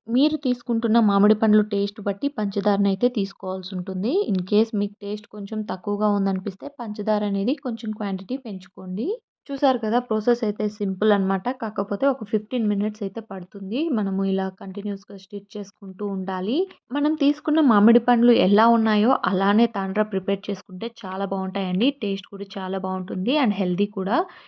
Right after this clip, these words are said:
చాలా మంది కలర్స్ యూజ్ చేస్తూ ఉంటారు. అలా యూజ్ చేయడం వల్ల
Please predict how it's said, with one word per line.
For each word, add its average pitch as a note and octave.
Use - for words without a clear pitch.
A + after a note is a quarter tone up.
చాలా A#3+
మంది B3
కలర్స్ G#3+
యూజ్ G#3
చేస్తూ F#3+
ఉంటారు. F#3+
అలా F#3
యూజ్ G#3
చేయడం G3+
వల్ల F#3+